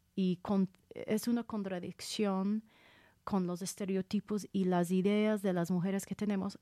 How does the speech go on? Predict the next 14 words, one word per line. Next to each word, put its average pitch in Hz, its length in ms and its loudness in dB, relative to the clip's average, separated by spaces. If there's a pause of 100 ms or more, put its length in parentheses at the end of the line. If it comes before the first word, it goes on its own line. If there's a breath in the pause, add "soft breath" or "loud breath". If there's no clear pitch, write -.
que 185 200 2
nos 185 200 2
da 208 140 0
confort, 196 760 -2 (360)
que 208 120 -2
nos 185 160 -2
hace 214 200 -6
sentir 220 440 -2 (460 soft breath)
que 196 140 2
las 185 240 -2
mujeres 202 480 2
son 208 420 2 (380 loud breath)
algo 190 800 2 (480)
segura 190 560 -2